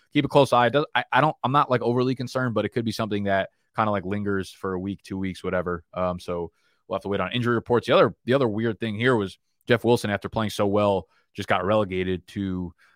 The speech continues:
bitch mode here. Raheem Mostert, seven for thirty on the ground. Jeff Wilson had a single carry. I don't know if that had to do with the injury that he was questionable with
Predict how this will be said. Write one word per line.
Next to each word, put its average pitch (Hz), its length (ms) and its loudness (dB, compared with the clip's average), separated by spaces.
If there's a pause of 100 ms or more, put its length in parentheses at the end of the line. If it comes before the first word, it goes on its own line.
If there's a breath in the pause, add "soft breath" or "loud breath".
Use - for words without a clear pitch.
(340 soft breath)
bitch - 240 -4
mode 92 200 -2
here. 87 320 -6
Raheem 107 300 -2
Mostert, 104 460 2
seven 107 240 0
for 95 160 -6
thirty 104 280 2
on 95 120 -2
the 92 40 -8
ground. 92 460 -2
Jeff 107 160 0
Wilson 98 220 -4
had 92 100 -2
a 82 40 -10
single 107 300 -2
carry. 87 360 -4
I 95 120 2
don't 110 120 2
know 110 80 2
if 104 80 -4
that 104 100 2
had 101 140 6
to 98 60 -2
do 104 100 2
with 98 100 -2
the 98 80 -4
injury 104 240 -2
that 98 140 0
he 98 80 -6
was 95 160 -4
questionable 107 480 0
with 110 180 2